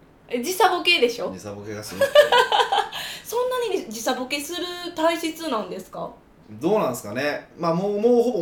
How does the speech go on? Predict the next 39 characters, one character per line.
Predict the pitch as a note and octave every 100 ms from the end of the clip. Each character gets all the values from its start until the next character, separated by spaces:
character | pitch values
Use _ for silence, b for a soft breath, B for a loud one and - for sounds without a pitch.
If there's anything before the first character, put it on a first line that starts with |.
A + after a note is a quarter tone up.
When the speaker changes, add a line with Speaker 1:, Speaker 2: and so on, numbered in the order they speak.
| E3
Speaker 2:
戻 | F3+
り | F#3
つ | -
つ | -
あ | B2
る | A#2
と | B2+
思 | B2 B2+
う |
ん |
す | A#2+
け | F#2
ど、 | G#2+ A2 F#2 -
ち | F#3+
ょ |
う |
ど、 | E3+ D3+ C#3
え | B2+
っ |
と、 | - A#2 A#2 A#2 A#2 A2+ A2 G#2+ G#2
収 | A#2 C#3+
録 | C#3+
日 | A#2+
が | F#2+
考 | F#2+
え | F#2+
た、 | E2+
う |
ん、 | E2+ - E2+ D#2+ A2 E3
一 | C4+
昨 | -
日 | E2+ - -
か | -
な。 | E3 - -
一 | G3
昨 | B3+ A#3+ G#3+
日 |
に | G3+ A3 G#3+ A#2
帰 | G#2+